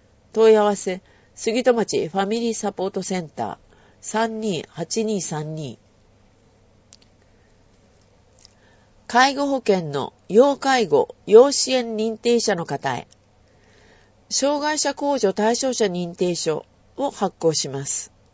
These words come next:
六十五歳以上で要介護、要支援認定を受けている方のうち、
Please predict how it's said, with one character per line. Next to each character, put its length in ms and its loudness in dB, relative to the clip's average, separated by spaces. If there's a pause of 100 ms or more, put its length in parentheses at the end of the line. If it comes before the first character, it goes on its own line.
(880)
六 280 6
十 200 0
五 140 0
歳 320 4
以 40 0
上 240 4
で 260 -4 (120)
要 260 6
介 300 2
護、 340 -4
要 240 6
支 180 -2
援 220 2
認 220 -4
定 240 6
を 100 6
受 200 2
け 20 6
て 160 8
い 40 4
る 60 2
方 300 -2
の 100 -4
う 80 -8
ち、 260 -8